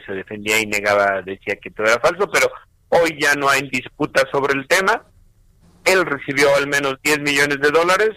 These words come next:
y lo que queremos saber como sociedad es qué pasó y quién se lo quedó, pero no solamente como un dicho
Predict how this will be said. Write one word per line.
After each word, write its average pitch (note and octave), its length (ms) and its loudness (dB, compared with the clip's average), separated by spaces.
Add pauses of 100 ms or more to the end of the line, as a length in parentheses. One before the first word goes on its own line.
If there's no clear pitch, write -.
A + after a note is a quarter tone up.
(420)
y C3 80 -4
lo A#2 160 2
que - 160 -18
queremos C3+ 680 0
saber B2+ 520 2
como A2 240 -6
sociedad B2+ 400 2
es C#3 80 0 (720)
qué C#3 100 -4
pasó C#3+ 340 0
y C#3+ 60 -2
quién C#3+ 220 -10
se C#3 80 -8
lo A2 160 -4
quedó, A#2 460 0 (280)
pero G#2+ 360 -2
no G#2+ 420 -6
solamente A2 480 -6
como G2 240 -8
un A2 180 -6
dicho A2 480 -4